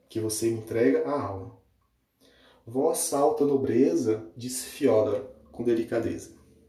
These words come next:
"quando o senhor me encomendou os cantos de bota, eu não lhe pedi pagamento adiantado. É preciso, antes, executar a encomenda e só depois exigir dinheiro."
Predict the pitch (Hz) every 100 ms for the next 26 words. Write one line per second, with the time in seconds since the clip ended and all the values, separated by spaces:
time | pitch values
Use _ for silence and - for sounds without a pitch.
0 | _ _ - - - - 117 120 - -
1 | 156 147 131 123 113 110 - - - 101
2 | - 139 - 147 151 - - - 151 180
3 | 202 - 190 180 156 131 120 123 135 120
4 | 110 104 - - - - _ _ _ _
5 | _ - - - 104 117 123 - 139 101
6 | 107 - - - - - - 127 120 -
7 | - 156 160 - 113 110 143 180 - -
8 | 165 147 - 147 165 151 127 139 143 -
9 | 143 - -